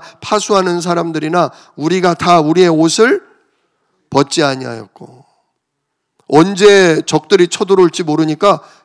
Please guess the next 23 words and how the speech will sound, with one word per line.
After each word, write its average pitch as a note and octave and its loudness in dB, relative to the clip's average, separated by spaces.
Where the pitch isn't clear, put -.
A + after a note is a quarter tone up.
갑옷을 D3 -2
입고 B2 -12
있는 A#2 -16
거예요. - -20
또 G3+ 4
물을 G#3+ 0
기르러 G#3+ 0
갈 F#3 2
때도 F#3+ 2
각각 E3+ -4
뭐를 E3+ 4
들고 E3 -4
가라? D#3+ -2
물 F#3+ -2
뜨러 A3 2
나갈 F#3 0
때도 F#3+ -2
그냥 E3+ -2
물그릇만 F3+ -4
들고 D#3 -6
가지 D3 -6
말고 C#3+ -2
칼이랑 F#3 -4